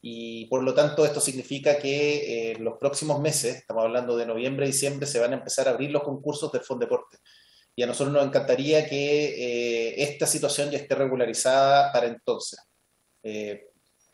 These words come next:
nos encantaría que se alcance, obviamente nosotros vamos a respetar, eh, los tiempos, eh,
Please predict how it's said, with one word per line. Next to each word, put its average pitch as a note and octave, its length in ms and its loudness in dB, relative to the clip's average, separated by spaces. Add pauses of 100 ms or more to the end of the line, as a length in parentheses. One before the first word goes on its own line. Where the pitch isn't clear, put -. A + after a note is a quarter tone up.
(280)
nos C#3+ 100 0
encantaría C#3+ 420 6
que D#3+ 80 4
se - 120 4
alcance, D3+ 500 4
obviamente C3 440 -2
nosotros B2 300 -4
vamos B2+ 200 0
a B2 40 2
respetar, B2+ 440 4
eh, B2 480 2
los A2+ 160 -6
tiempos, B2+ 840 2
eh, G#2+ 400 -10